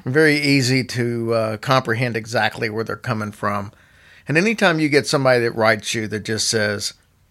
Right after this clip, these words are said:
"I'm thinking of ending it all," or, "I don't know where to turn, I, I'm completely lost," it, it just, it just hits you where,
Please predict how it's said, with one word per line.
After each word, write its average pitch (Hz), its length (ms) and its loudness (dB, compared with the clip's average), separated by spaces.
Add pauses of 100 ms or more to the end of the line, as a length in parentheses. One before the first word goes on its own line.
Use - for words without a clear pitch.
(520)
"I'm 127 200 0
thinking 131 360 -2
of 113 120 -4
ending 117 260 -2
it 113 100 -2
all," 110 560 0
or, 110 220 -4
"I 120 80 2
don't 123 280 -6
know 120 120 -2
where 117 200 -2
to 104 100 -4
turn, 117 680 -2
I, 117 260 2
I'm 117 240 0
completely 120 580 -8
lost," 110 600 -2 (460)
it, 135 180 0 (100)
it 143 180 -2
just, - 540 0 (840)
it 139 160 -4
just 143 280 -4
hits 143 320 0
you 127 180 -4
where, 117 540 0